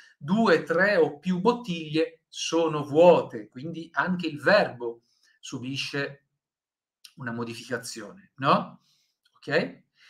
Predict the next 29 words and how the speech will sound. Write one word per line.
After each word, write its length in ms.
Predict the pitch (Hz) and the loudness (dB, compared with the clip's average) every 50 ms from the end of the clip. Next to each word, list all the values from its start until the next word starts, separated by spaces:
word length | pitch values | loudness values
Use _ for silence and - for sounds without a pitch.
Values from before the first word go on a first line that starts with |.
| - - - _ _ _ | -20 -20 -20 _ _ _
E 200 | 233 262 285 294 | 0 2 2 2
também 640 | - 330 330 302 269 147 143 165 175 214 262 311 277 | 4 2 4 4 2 2 4 4 4 4 2 0 0
já 420 | 196 151 139 156 180 220 269 294 | -2 0 2 4 6 6 6 6
aproveitei 680 | 294 294 269 254 240 240 247 233 240 - 185 196 254 285 | 4 2 0 -2 0 0 -2 -2 -2 -2 -2 -2 -2 -4
pra 200 | - 247 226 214 | 2 2 2 4
avaliar 560 | 180 190 202 214 214 202 185 185 190 202 208 | 4 4 2 2 2 0 2 2 4 4 2
aqui 460 | 180 - - 185 196 247 254 - - - - - - _ _ | 0 -2 -4 -4 -4 -4 -6 -8 -14 -20 -20 -20 -20 _ _
os 180 | 196 196 190 - | -4 -4 -4 -4
plurais 840 | - - - 226 247 269 262 208 160 147 151 170 214 226 - - | -6 -4 -2 0 2 4 6 6 8 8 8 8 6 2 -2 -2
das 200 | 147 185 190 190 | -2 -2 -2 -2
palavras 760 | - - 214 190 170 151 151 151 151 160 165 - - - - _ _ | 0 0 2 2 2 2 2 2 0 0 -2 -2 -6 -10 -14 _ _
que 100 | - 185 | -12 -8
terminam 400 | 175 196 185 180 175 175 175 180 | -6 -2 0 0 2 2 2 2
em 280 | 180 185 185 175 - | 2 2 0 -2 -4
co, 400 | - - - 196 185 - - - _ _ _ _ _ _ _ _ _ _ _ | -4 -2 0 0 0 0 -4 -10 _ _ _ _ _ _ _ _ _ _ _
porque 260 | - 143 147 147 156 | -8 -8 -6 0 2
é 60 | 160 156 | 2 2
meio 160 | 156 156 151 | 2 0 -2
diferente. 500 | 147 151 - 240 254 240 226 196 175 - | -4 0 2 4 4 4 4 2 0 -2
Reparem 460 | 170 165 - - 196 196 190 185 175 | -2 0 2 2 2 4 2 2 -2
que 120 | - - 143 | -4 -4 -6
sporco 1120 | 135 - - - - - 165 143 135 135 135 143 - _ - 226 240 269 269 - - - _ _ _ _ _ _ _ _ | -4 -4 -6 -6 0 0 2 2 2 0 -4 -8 -12 _ 8 8 8 8 6 2 -8 -14 _ _ _ _ _ _ _ _
virou 320 | - 135 147 147 147 156 151 | -10 -6 -2 4 4 4 4
sporchi, 1000 | 151 - - - - 160 139 123 120 117 117 - - - 147 135 117 - - _ _ _ _ _ _ _ - - - - | 2 -4 -4 2 4 4 4 4 2 -2 -8 -14 -16 -14 -12 -12 -12 -14 -18 _ _ _ _ _ _ _ -20 -18 -4 0
enquanto 460 | 185 180 175 - 185 175 175 170 165 | 0 0 2 2 0 0 0 -2 -2
que 160 | - 170 170 | 2 4 6
amico 800 | 170 185 196 202 196 185 175 - - - 220 240 247 240 - - - - | 6 6 4 2 0 -2 -4 -6 0 2 4 4 2 0 -6 -16 -20 -16
virou 360 | - 139 165 175 165 170 175 175 | -10 -6 -2 0 2 4 6 6
amici. 840 | 170 165 175 196 220 208 180 - - - - 120 110 101 90 _ | 6 4 2 0 0 0 -2 -2 -2 -2 -2 -4 -8 -14 -20 _